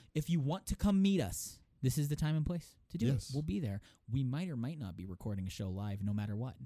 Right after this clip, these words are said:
Speaker 1: whether it's a panel or whether we're at a booth. We might record a show. We might have a mic open for you to sit down and tell us what indie games you might or might not like. Or if you're an indie game developer,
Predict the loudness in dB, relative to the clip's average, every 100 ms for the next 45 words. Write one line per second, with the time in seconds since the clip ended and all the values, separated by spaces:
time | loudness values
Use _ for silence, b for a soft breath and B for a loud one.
0 | -6 -2 0 0 0 -2 0 -2 -4 -4
1 | -2 -2 -2 -2 -2 0 0 -2 0 0
2 | 0 -2 -4 -2 -2 -2 -4 -12 _ _
3 | _ _ _ _ _ _ -4 0 0 0
4 | 2 4 4 0 -2 -2 -4 -4 -4 -2
5 | -4 -6 -6 -6 -8 -10 -10 -12 -10 -8
6 | -6 -4 -2 -4 -6 -6 -6 -2 -2 -2
7 | 0 0 0 0 0 -2 -4 -6 -10 -10
8 | -10 -10 -14 B B 0 2 4 6 6
9 | 4 2 2 2 2 2 2 0 0 -2